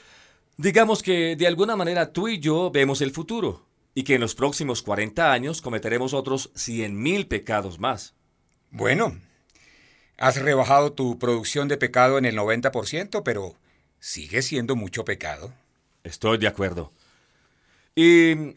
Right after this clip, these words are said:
Speaker 1: la pregunta clave es, ¿cuántos de mis pecados se han pagado mientras estamos aquí sentados? ¿Solo el millón que cometí antes de aceptar el regalo? ¿O el total de un millón cien mil?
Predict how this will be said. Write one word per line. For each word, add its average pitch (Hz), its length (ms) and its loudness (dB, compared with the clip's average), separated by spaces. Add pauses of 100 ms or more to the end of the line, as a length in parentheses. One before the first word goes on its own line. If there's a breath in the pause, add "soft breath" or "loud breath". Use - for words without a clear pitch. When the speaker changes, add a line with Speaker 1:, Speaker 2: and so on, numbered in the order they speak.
Speaker 1:
la 147 220 4
pregunta 170 380 0
clave 185 400 -2
es, - 240 -10 (760)
¿cuántos 165 640 4
de 143 120 2
mis 123 160 -4
pecados 117 520 0
se 110 140 -4
han 107 140 -2
pagado 110 460 -2
mientras 98 400 -8
estamos 107 420 -6
aquí - 180 -12
sentados? 123 720 -6 (760)
¿Solo 135 300 4
el 139 80 4
millón 117 320 0
que 131 120 -8
cometí 120 460 -2
antes 127 340 0
de 120 60 -2
aceptar 110 340 -4
el 123 100 -2
regalo? 135 480 -2 (680)
¿O 160 100 6
el 165 100 6
total 175 380 2
de 165 500 -2 (800)
un 165 140 4
millón 175 300 4
cien 165 180 -2
mil? 185 280 -8